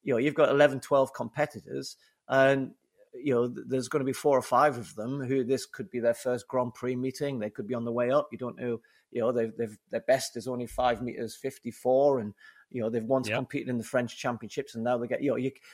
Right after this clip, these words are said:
Speaker 1: so you suddenly have to go, "Right, I need, who is this?" What,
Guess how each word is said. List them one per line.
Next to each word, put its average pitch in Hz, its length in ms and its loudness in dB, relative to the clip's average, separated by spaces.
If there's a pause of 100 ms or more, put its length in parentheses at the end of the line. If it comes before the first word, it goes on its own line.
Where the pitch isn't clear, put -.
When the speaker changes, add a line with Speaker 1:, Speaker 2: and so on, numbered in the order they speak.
Speaker 1:
so 156 280 10
you 139 220 6
suddenly 151 300 2
have 143 120 0
to 123 80 -12
go, 123 100 0
"Right, 143 300 6
I 123 80 -2
need, 135 220 -4 (320)
who 131 160 0
is 185 200 4
this?" - 340 -10
What, 123 160 -4